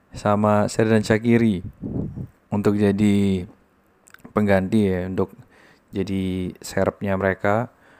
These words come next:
bareng tetap, eh, sama Sadio Mane.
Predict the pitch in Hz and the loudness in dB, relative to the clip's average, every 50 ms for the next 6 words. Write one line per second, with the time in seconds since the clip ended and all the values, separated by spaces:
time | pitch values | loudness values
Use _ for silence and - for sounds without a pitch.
0 | _ _ _ _ 98 98 98 101 104 104 107 110 113 - - 101 - - 107 - | _ _ _ _ 0 0 2 2 0 -2 -4 -6 -6 -4 -4 -2 0 -2 -2 -4
1 | _ _ _ _ - - _ _ - 98 98 95 95 95 - - 98 98 104 101 | _ _ _ _ -20 -20 _ _ -4 -2 -2 0 -2 -2 -2 -2 0 0 0 2
2 | - 104 98 101 98 95 92 92 98 101 98 85 82 85 - | 2 0 2 2 2 2 2 2 0 0 0 -2 -4 -8 -12